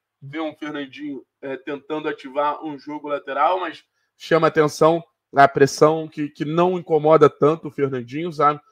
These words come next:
É um Fernandinho que, que pode jogar de costas, é um Fernandinho que pode receber essa bola,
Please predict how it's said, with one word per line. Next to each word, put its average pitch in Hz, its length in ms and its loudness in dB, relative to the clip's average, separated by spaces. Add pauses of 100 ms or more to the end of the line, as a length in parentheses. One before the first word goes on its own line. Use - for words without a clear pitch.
(220)
É 135 80 -8
um 123 60 -8
Fernandinho 135 440 -4
que, 139 280 -4
que 135 160 -8
pode 139 340 2
jogar 143 300 2
de - 100 -12
costas, 147 480 8
é 143 60 -2
um 127 60 -6
Fernandinho 135 360 -6
que 139 80 -14
pode 147 260 0
receber 143 280 2
essa 139 180 4
bola, 139 260 2